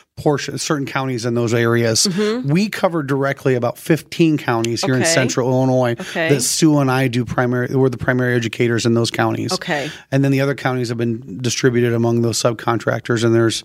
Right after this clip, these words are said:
Speaker 1: there's staff in those regions that are covering that as well.
Speaker 2: Okay. And you're working with the Jo-, Jolt Foundation as well.
Speaker 1: That's correct.
Speaker 2: And what, what are they doing? Wha-, what's their part?
Speaker 1: So Doctor Old has just been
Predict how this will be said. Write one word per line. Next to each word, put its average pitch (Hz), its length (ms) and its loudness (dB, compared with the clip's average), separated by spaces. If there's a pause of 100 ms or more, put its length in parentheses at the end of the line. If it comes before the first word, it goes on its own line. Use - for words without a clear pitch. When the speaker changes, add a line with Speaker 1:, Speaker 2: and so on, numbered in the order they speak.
(340)
Speaker 1:
there's 113 160 2
staff 120 340 -2
in 123 60 -2
those 117 240 0
regions 113 380 0
that 117 80 0
are 117 80 -2
covering 117 400 0
that 120 160 -2
as 120 160 -6
well. 120 260 0
Speaker 2:
Okay. 180 520 0 (680)
And 247 120 4
you're 269 100 6
working 302 240 4
with 254 140 4
the 202 40 0
Jo-, 196 360 2
Jolt 220 240 2
Foundation 147 640 -2
as 151 200 -4
well. 180 300 -2
Speaker 1:
That's - 100 -2
correct. 120 400 -2
Speaker 2:
And 240 160 0
what, 254 200 0
what 247 180 2
are 220 60 2
they 214 180 4
doing? 175 420 -2
Wha-, 190 160 2
what's 214 220 0
their 196 160 4
part? 139 440 -6 (120)
Speaker 1:
So 175 180 2
Doctor 180 380 0
Old 131 180 2
has 123 140 0
just 127 260 -2
been 120 400 0